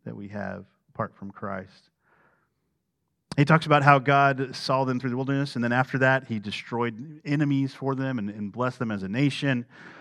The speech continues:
<clears throat> And so he is,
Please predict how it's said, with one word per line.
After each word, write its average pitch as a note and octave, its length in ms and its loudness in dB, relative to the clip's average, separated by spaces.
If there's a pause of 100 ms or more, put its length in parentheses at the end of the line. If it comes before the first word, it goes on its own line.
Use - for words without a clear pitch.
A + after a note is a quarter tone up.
(140)
<clears throat> C4+ 120 2
And D3+ 600 8
so B2 300 2 (840)
he D3+ 160 4
is, C3 220 -2